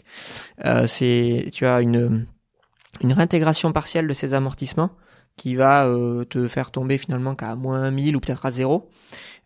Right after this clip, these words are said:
Euh, souvent, ça tombe à zéro selon ta typologie de charge.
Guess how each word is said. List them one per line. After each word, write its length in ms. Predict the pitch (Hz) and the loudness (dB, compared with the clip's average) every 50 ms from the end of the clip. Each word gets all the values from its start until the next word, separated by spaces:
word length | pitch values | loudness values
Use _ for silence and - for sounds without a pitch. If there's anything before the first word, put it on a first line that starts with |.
| _ - | _ 0
Euh, 500 | 131 120 120 120 120 120 117 117 117 113 | 2 2 4 4 4 4 4 2 2 0
souvent, 240 | - - - 135 147 | -2 -2 -2 0 0
ça 100 | 143 123 | 0 -2
tombe 200 | - - 123 123 | -2 -4 -2 -2
à 100 | 123 123 | -2 -2
zéro 300 | 123 131 131 139 147 139 | 0 0 2 2 2 2
selon 360 | 135 - - - 117 120 - - - 202 196 - | 0 -4 -10 -10 -10 -10 -10 -12 -14 -14 -14 -14
ta 220 | - - - - | -12 -12 -12 -14
typologie 440 | - - - - 143 135 131 131 131 | -14 -16 -14 -8 -6 -6 -6 -6 -8
de 60 | - | -8
charge. 320 | - - 160 170 180 - | -6 -4 -4 -4 -4 -8